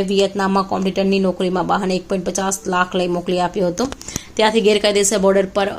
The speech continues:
કરાવી કંબોડિયા લઈ ગયા હતા અને ત્યાંની તે તપ-, સાયબર ક્રાઇમે કરવામાં દબાણ કર્યું હતું.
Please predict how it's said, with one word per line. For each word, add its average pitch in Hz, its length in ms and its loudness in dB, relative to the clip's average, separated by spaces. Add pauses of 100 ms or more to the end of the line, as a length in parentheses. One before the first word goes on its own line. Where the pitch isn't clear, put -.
(140)
કરાવી 190 340 0
કંબોડિયા 185 500 2
લઈ 180 100 0
ગયા 185 280 0
હતા 220 200 -2 (380)
અને 202 120 2
ત્યાંની 220 440 2 (380)
તે 220 120 4 (200)
તપ-, - 260 -4 (160)
સાયબર 220 320 2
ક્રાઇમે 214 360 2
કરવામાં 202 520 4
દબાણ 185 260 0
કર્યું 202 320 0
હતું. 247 200 -2